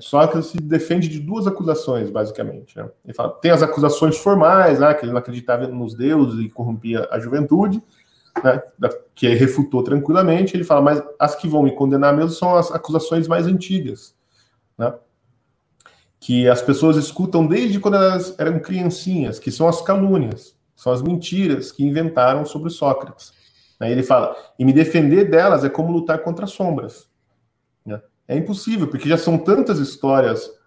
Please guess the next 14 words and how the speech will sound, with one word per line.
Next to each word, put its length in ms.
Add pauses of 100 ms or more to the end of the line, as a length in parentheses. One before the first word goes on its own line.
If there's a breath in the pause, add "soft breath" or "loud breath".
(240 soft breath)
alucinadas 880
sobre 180
Sócrates, 680 (600 soft breath)
é 80
que 80
ele 80
não 120
tem 180
mais 200
como 220
desfazer 540
aquela 260
imagem, 540 (520)
né? 200